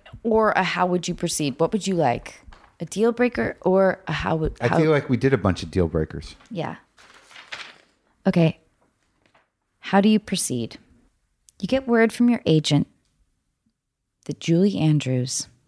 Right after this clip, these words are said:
Speaker 1: wants to meet and discuss a very important project.
Speaker 2: Yeah.
Speaker 1: When you arrive, or, I mean, maybe at the chateau, she tells you, "I know you are the only person I can trust with this.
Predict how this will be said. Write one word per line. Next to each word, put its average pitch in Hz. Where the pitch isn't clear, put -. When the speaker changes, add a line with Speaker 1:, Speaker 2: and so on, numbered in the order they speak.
Speaker 1:
wants 147
to 185
meet 151
and -
discuss 131
a 156
very 135
important -
project. -
Speaker 2:
Yeah. 85
Speaker 1:
When 160
you 151
arrive, 185
or, -
I 165
mean, 170
maybe 165
at 151
the 156
chateau, 143
she -
tells 170
you, 160
"I 170
know 175
you 190
are 180
the 165
only 170
person 151
I 143
can 143
trust -
with 127
this. -